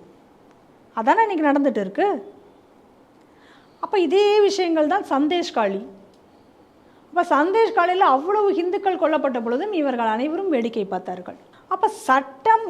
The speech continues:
ஒழுங்கு அப்படின்னு வரும் பொழுது அது துலுக்கியம் அப்படின்னு சொன்னா அவனுக்கு சட்டம் ஒழுங்கை பத்தி கவலை இல்ல. அவன் சரியத் சட்டத்தை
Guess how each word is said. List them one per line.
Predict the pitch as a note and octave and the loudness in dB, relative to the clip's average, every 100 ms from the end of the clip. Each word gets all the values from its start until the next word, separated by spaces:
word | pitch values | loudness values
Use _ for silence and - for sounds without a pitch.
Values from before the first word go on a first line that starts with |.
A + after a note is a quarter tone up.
| C#4 | 4
ஒழுங்கு | F4 G4 F#4 G#4+ D4+ | 4 0 0 4 4
அப்படின்னு | B3+ C#4+ F4 F4 | 2 -2 -2 0
வரும் | C4 C4+ | 2 2
பொழுது | A#3+ A3 D4+ | 2 2 4
அது | F#4+ D#4 F4 | 4 0 0
துலுக்கியம் | F4+ G4 G4+ G#4 | 0 0 0 0
அப்படின்னு | C#4+ D#4 E4+ D4 | -2 -2 -2 -4
சொன்னா | C4 G4+ | -2 -2
அவனுக்கு | F4+ E4 D#4 C#4+ | -2 -4 -2 0
சட்டம் | D4 D4 G4 E4+ | 0 0 -2 0
ஒழுங்கை | D4 C4+ | -2 -2
பத்தி | A#3+ A#3 - | -4 -4 -2
கவலை | D4 F#4 | 0 0
இல்ல. | D4 A3 | 0 -2
அவன் | A#3+ B3 - - - C#4+ | -4 -6 -12 -20 -6 2
சரியத் | D4 G4 A4 | 4 4 4
சட்டத்தை | F4+ D#4 E4 | 0 0 -2